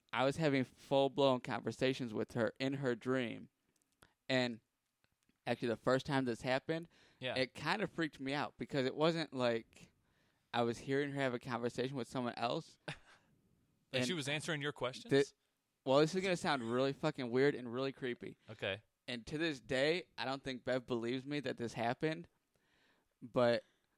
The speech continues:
Speaker 1: um,
Speaker 2: <laughs>
Speaker 1: so what happened was,
Speaker 2: <laughs>
Speaker 1: I heard her,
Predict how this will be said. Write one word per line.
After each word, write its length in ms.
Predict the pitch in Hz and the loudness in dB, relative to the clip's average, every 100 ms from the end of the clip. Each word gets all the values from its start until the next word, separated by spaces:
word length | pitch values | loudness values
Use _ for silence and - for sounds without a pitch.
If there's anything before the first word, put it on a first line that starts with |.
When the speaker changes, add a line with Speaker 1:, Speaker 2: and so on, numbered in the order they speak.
| _ _ _ _ | _ _ _ _
Speaker 1:
um, 400 | 117 110 104 101 - _ _ | -2 0 -2 -6 -14 _ _
Speaker 2:
<laughs> 840 | 107 - - - - - 151 - | -14 -10 -10 -10 -12 -10 -10 -10
Speaker 1:
so 240 | - - 123 | -2 0 2
what 140 | 190 | 2
happened 440 | 202 214 202 151 | 4 4 4 0
was, 400 | 131 123 117 117 165 139 _ _ 143 | 4 4 4 0 -8 -10 _ _ -20
Speaker 2:
<laughs> 460 | _ _ _ - - | _ _ _ -20 0
Speaker 1:
I 120 | 131 | 0
heard 280 | 131 160 196 | 2 2 4
her, 320 | 190 156 139 | 4 4 4